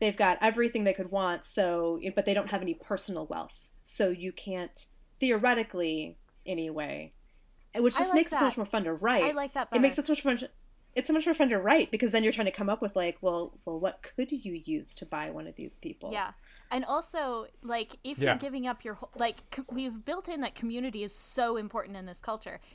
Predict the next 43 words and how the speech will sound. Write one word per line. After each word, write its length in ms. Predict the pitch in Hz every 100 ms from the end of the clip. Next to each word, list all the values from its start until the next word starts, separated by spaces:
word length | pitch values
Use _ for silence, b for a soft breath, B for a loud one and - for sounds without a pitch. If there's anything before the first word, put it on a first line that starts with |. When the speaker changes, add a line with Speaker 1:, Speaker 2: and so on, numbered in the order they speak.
| b
Speaker 2:
And 120 | 233
if 200 | 269 262
you 160 | 269 320
are 160 | 240
doing 260 | 226 254 240
something 300 | 233 214 190
as 160 | 190 -
drastic 580 | 202 247 277 - 247
as 180 | 208 208
giving 280 | - 240 247
up 140 | 214 220
your 100 | 202
community, 460 | 214 220 240 180
you 140 | 180 202
have 180 | 233
to 80 | 240
be 80 | 214
getting 320 | 185 196 202
something 320 | 190 185 185 185
in 100 | -
return, 320 | 190 - - - - - - -
right? 280 | - 208 226
If 160 | 226 214
you're 140 | 254
forswearing 680 | 254 311 277 254 240 240 233
your 120 | 190
clan 480 | - 254 185 165 190
Speaker 3:
Yes. 460 | 143 131 - - -
Speaker 2:
and 340 | 214 208 202
your 140 | 202 185
family, 480 | 262 320 185 175 -
both 220 | 233 -
your 100 | 269
clan 360 | - 339 294 247
and 260 | 262 277
your 100 | 226 220
family, 460 | 302 233 180 185 b b -
then 120 | 240
you 120 | 240
have 180 | 254 247
to 80 | 233
be 120 | 226
getting 460 | 208 202 196 190